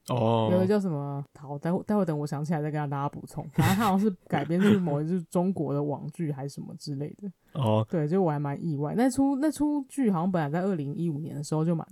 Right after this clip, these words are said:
Speaker 2: 红的，这样子。对，
Speaker 1: 好，
Speaker 2: 推荐大家。
Speaker 1: 那讲到就是无脑片呢，接下来要推的也是另外一个蛮无脑，大家可以杀时间的时候看得蛮，不一定疗愈，但会觉得这群人真的是一群智障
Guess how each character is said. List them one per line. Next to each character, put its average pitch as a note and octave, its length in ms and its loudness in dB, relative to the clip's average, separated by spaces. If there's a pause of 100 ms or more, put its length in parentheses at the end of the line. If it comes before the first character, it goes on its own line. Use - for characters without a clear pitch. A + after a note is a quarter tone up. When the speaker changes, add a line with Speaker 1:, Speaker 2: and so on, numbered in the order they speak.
Speaker 2:
红 - 280 -10
的， - 160 -10
这 - 100 -10
样 - 140 -10
子。 F#3+ 220 -12 (680)
对， D3+ 100 -2
Speaker 1:
好， C3+ 120 0 (340)
Speaker 2:
推 G#3 160 6
荐 G#3+ 140 8
大 F#3 80 8
家。 D#3 60 12
Speaker 1:
那 D#3 80 12
讲 D3 100 12
到 - 40 -
就 D#3+ 120 2
是 C#3+ 240 2
无 B2+ 160 4
脑 B2+ 200 4
片 B2 300 4
呢， A2 180 -4
接 C#3+ 120 0
下 C#3+ 140 2
来 A#2 40 6
要 A#2 140 4
推 A#2+ 200 2
的 A#2 80 2
也 D#2 80 -2
是 A#2+ 220 -2
另 C3 220 -2
外 A#2 140 6
一 A2 40 -2
个 G2 140 -4
蛮 A#2 260 -2
无 C3 200 0
脑， A2+ 340 0
大 B2+ 100 2
家 B2 100 6
可 C3+ 100 -4
以 G2+ 60 -2
杀 A#2+ 240 6
时 A#2 180 -4
间 A#2 160 2
的 A2 100 2
时 - 120 -2
候 G#2+ 100 2
看 C3+ 140 2
得 A2+ 60 4
蛮， A#2+ 300 -2 (420)
不 A3 100 6
一 G3 40 8
定 F3+ 160 6
疗 A#2+ 240 8
愈， C3+ 100 6
但 D3+ 100 4
会 D3 120 4
觉 C3+ 80 2
得 A2+ 60 4
这 C3 100 2
群 B2 140 0
人 G2+ 80 2
真 A#2+ 120 2
的 A#2 60 0
是 B2 80 -2
一 A2+ 60 -6
群 A2 180 -6
智 A#2 200 -4
障 G2 260 -2